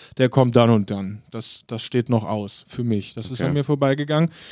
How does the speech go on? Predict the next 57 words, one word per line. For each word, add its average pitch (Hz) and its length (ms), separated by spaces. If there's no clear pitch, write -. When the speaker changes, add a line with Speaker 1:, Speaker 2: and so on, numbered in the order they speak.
Speaker 2:
Gerade 98 180
Speaker 1:
Ähm, - 60
Speaker 2:
das 95 160
ungelistet 117 580
finde 92 160
ich 90 60
interessant, 85 560
wenn 95 100
du 92 60
jetzt 92 160
sagst, 98 260
dass - 420
er 104 120
nicht 104 180
mal 101 220
in 87 100
Speaker 1:
ja, 143 120
Speaker 2:
den - 80
Speaker 1:
ich 127 40
Speaker 2:
Charts 107 140
Speaker 1:
weiß 160 140
nicht, 135 100
Speaker 2:
drin 104 100
Speaker 1:
wie 131 40
viel 143 80
Speaker 2:
war. 160 140
Speaker 1:
gibt 175 220
es 170 140
Singlecharts? 185 520
Also 139 140
ich 135 120
habe 147 100
da 127 100
schon 175 180
bis 170 120
Platz 143 260
siebzig 156 360
oder 135 180
so 127 80
runtergescrollt 131 840
und 120 380
wenn 117 100
du 113 60
da 107 240
nicht 117 180
bist, 113 320
ja, 92 180
dann 98 160
bist 113 200
du 131 60
nicht 120 160
in 123 120
den 123 80
Charts. 127 360
Aber 107 180
seltsam, 110 420
ne? 143 120